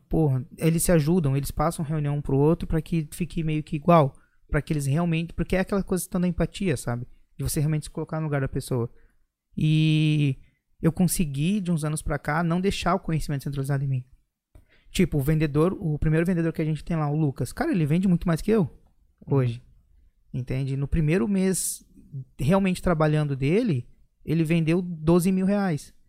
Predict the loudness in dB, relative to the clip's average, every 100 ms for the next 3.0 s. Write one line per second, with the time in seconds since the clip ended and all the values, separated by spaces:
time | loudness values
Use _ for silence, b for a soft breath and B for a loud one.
0 | _ -2 0 2 0 -2 -4 -4 -2 0
1 | 0 0 -2 0 -2 0 0 2 2 2
2 | 0 0 -4 -4 -4 -2 -2 -2 -2 -6